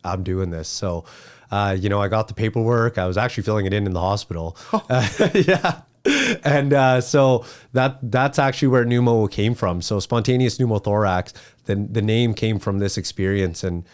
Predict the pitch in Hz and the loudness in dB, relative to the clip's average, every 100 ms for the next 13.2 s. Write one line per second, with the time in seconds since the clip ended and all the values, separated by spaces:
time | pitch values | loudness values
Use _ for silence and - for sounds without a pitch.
0 | - - 101 101 95 92 98 92 82 98 | -20 -6 -2 0 0 0 0 -2 -4 -4
1 | 85 82 90 85 - - _ _ _ _ | -4 -4 -4 -4 -6 -18 _ _ _ _
2 | - 113 104 98 - 104 - 143 143 123 | -4 -2 0 -2 -4 -4 2 4 4 4
3 | 113 104 110 101 - - - _ - 104 | 2 2 2 0 -6 -12 -16 _ -10 -4
4 | 95 95 95 101 156 175 - - 101 95 | -2 0 0 0 2 0 -2 -6 -4 -2
5 | 98 98 113 101 - _ _ - - 107 | -2 -2 -4 -4 -6 _ _ -8 -2 0
6 | - - 98 95 - - _ _ - 107 | 0 0 0 0 -4 -16 _ _ -6 -6
7 | 92 98 92 90 - 90 85 82 _ _ | -2 -2 -2 -2 -6 -6 -6 -8 _ _
8 | _ _ _ 92 92 76 _ - 90 131 | _ _ _ -12 -12 -12 _ -8 -4 -4
9 | - - - 147 156 - - 135 - 175 | -6 -10 -4 -4 -4 -10 -8 -8 -4 0
10 | 196 170 123 131 175 135 120 101 110 117 | 2 2 2 2 2 2 0 0 -2 -4
11 | 110 107 104 107 104 101 - - - - | -2 0 2 2 0 -4 -10 -20 -20 -20
12 | - 117 131 127 127 - 147 156 180 123 | -20 -4 -2 0 -2 -4 -2 0 2 2
13 | 139 156 | 2 0